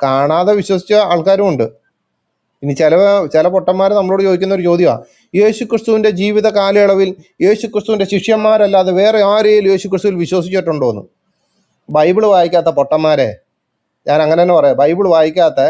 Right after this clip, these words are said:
കണ്ണിന് കാഴ്ചയില്ലാത്ത, ചെവിക്ക് കേൾവിയില്ലാത്ത, മുൻകീറിനെ നക്കീറിന്റെ അടിമേടിച്ച് ജീവിതം കളയാൻ പോകുന്ന ടീമുകളോടും മറ്റുള്ളവരോടും കൂടെ ഞാൻ പറയുന്നത്. യേശു തന്റെ ശിഷ്യന്മാരെ അയച്ചിട്ട്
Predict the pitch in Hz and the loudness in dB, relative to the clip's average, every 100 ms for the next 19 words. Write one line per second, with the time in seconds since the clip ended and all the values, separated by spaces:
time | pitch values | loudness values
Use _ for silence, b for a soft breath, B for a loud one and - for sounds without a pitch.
0 | - 143 151 185 170 156 175 156 156 160 | -2 -2 -2 0 2 0 -2 0 0 0
1 | 156 143 151 185 156 147 160 151 147 151 | -2 -2 -2 -2 0 0 0 2 2 0
2 | 160 143 151 165 175 165 143 156 156 160 | -2 -4 -2 -2 0 -2 -2 -2 0 2
3 | 139 160 160 156 139 143 156 175 156 147 | 2 0 -2 -4 -4 0 0 0 2 2
4 | 156 151 143 151 151 139 151 156 175 175 | 2 0 0 0 -4 -4 -2 0 0 -2
5 | 190 _ 139 135 175 180 180 190 170 156 | -6 _ -6 -2 0 0 0 2 2 2
6 | 135 135 123 120 - _ b b b b | 2 0 -2 -6 -10 _ b b b b
7 | 190 202 220 190 185 185 156 185 185 190 | 0 0 0 0 0 -2 -2 0 2 2
8 | 196 156 139 156 135 98 | 4 2 0 -2 -2 -6